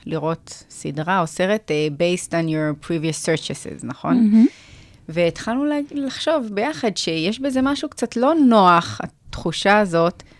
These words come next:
Speaker 1: שאומנם זה רק, אה, אתר, זה לא באמת מישהו, אבל זו תחושה שמסתכלים עליי בזמן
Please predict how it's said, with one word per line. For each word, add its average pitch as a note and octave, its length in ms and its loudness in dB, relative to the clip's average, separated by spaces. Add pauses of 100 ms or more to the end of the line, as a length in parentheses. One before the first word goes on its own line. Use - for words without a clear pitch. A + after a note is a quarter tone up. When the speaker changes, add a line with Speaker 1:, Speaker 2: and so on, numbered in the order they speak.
Speaker 1:
שאומנם F3 460 0
זה E3 160 0
רק, D#3+ 320 0
אה, D#3+ 260 -2
אתר, A#3 480 2
זה D3 120 -2
לא D#3 80 0
באמת F3 360 -2
מישהו, F3+ 640 0 (100)
אבל D#3 240 -4
זו D3+ 80 -8
תחושה - 440 -4
שמסתכלים G#3+ 760 -2
עליי B3+ 400 0 (520)
בזמן F3 580 -2